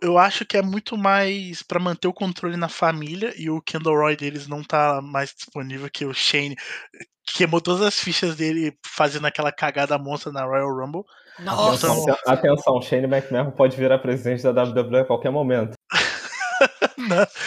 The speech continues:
Speaker 1: ele simplesmente, ele queimou todas as fichas dele, e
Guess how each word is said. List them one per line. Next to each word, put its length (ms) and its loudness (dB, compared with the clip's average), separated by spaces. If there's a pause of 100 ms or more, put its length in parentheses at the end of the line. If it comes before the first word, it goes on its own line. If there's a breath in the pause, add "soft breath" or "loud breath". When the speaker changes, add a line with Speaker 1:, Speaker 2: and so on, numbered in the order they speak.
(340 loud breath)
Speaker 1:
ele 320 4
simplesmente, 960 0
ele 160 0
queimou 300 0
todas 340 -2
as 180 -2
fichas 340 -4
dele, 360 0 (600 loud breath)
e 760 -4